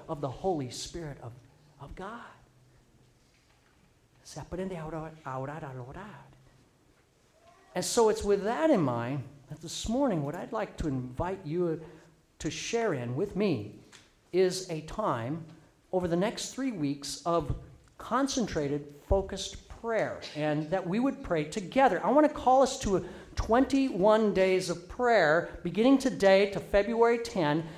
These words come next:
Quiero invitarnos a un día, a un periodo de veintiún días de oración. We, we've been a church for twenty years. I'm asking for twenty-one days where we would specifically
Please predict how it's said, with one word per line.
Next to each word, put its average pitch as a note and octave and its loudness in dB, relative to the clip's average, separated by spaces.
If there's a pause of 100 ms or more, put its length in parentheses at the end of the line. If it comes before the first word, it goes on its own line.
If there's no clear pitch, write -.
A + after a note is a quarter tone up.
(140)
Quiero A#3 4
invitarnos A3+ 2
a G3 2
un F3+ 2
día, G3+ 0
a F3 4
un F3 2
periodo F#3+ 4
de D#3+ 4
veintiún F#3+ 2
días F#3+ 2
de F3+ 0
oración. D3 2
We, B3 4
we've A3 2
been A#3+ 8
a D4 8
church - 4
for - -2
twenty B3 4
years. F#3 2 (640)
I'm G#3+ 4
asking C4+ 2
for F#3+ -4
twenty-one A3+ 2
days F#3 2
where E3 0
we F#3+ -2
would A3+ -4 (260)
specifically D3 -4